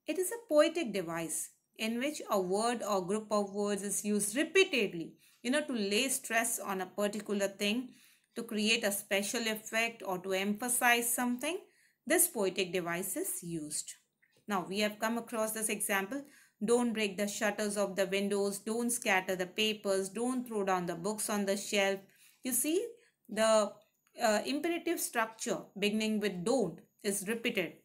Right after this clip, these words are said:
at the beginning of three consecutive lines. So this clearly shows the speaker is trying to give a strong appeal. You know, he's showing the spe-, this, these lines show the speaker's strong appeal to the wind not to do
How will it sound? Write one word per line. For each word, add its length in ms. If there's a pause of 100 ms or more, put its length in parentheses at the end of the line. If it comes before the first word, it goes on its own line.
(240)
at 140
the 80
beginning 480
of 220
three 320 (100)
consecutive 640
lines. 480 (500)
So 300 (100)
this 120
clearly 440
shows 440
the 120
speaker 340
is 180
trying 320
to 80
give 200
a 60
strong 540
appeal. 500 (400)
You 80
know, 40
he's 260
showing 280
the 100
spe-, 340
this, 220
these 280
lines 360
show 400 (280)
the 120
speaker's 560
strong 500
appeal 600
to 100
the 160
wind 440 (400)
not 420
to 100
do 360